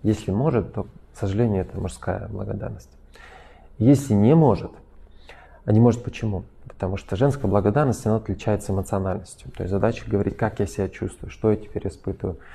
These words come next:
Мне так приятно, я вот, ты мне цветы подарил, я себя чувствую такой, ну, какой-то милой, женственной, мягкой и так далее, и так далее.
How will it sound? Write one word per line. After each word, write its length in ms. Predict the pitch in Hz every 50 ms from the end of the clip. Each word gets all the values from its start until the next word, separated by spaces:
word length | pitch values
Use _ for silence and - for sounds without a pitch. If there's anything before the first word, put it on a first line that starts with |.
| - - - - - - - - _ -
Мне 120 | 107 101
так 160 | - 104 -
приятно, 420 | - 98 95 98 104 104 101 - 98
я 180 | 95 98 98
вот, 140 | 95 90 -
ты 100 | - 95
мне 160 | 95 92 92 90 - -
цветы 260 | - - - - 98
подарил, 420 | 92 - 87 92 95 92 107 107 101
я 140 | 98 95 95
себя 200 | - - 87 82
чувствую 440 | - - 95 - - - 92 87
такой, 340 | - - - - - 90 82 - - - - - - - - - - - - - -
ну, 220 | - 80 - 101 -
какой-то 460 | - - - - - 85 - - 92
милой, 300 | 92 95 95 95 90 87
женственной, 540 | 82 95 98 92 - - - 90 90 90 98
мягкой 480 | - 90 92 95 95 - - - -
и 20 | -
так 140 | 107 92
далее, 260 | 90 113 104 90 90 90
и 20 |
так 160 | - 95 92
далее. 200 | - 92 85 -